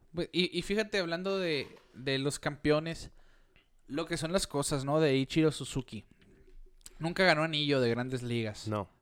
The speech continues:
Speaker 1: Pero ganó dos trofeos de Clásico Mundial. Creo yo que habrá mucho pelotero que, bueno, hablo yo de mi pensar,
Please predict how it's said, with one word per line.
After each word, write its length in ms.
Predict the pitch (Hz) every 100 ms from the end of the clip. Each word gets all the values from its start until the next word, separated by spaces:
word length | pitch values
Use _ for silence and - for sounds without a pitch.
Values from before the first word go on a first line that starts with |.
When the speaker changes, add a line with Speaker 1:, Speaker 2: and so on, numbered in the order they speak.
| _
Speaker 1:
Pero 260 | 147 135 131
ganó 340 | 127 127 143
dos 180 | 156 151
trofeos 440 | 156 147 131 139
de 100 | 139
Clásico 400 | - 120 143 -
Mundial. 480 | 135 120 120 131 139
Creo 300 | - 127 135
yo 220 | 131 131
que 340 | - 127 117 110 - - -
habrá 300 | 110 120 131
mucho 340 | 151 147 156 -
pelotero 500 | 131 117 127 139 -
que, 440 | 135 110 98 - _ _
bueno, 460 | - 107 127 123
hablo 320 | 110 110 127 123
yo 340 | 117 110 113
de 160 | 120 127
mi 220 | 117 98 - - - - _ - _ _ _ _
pensar, 540 | - 113 - 120 120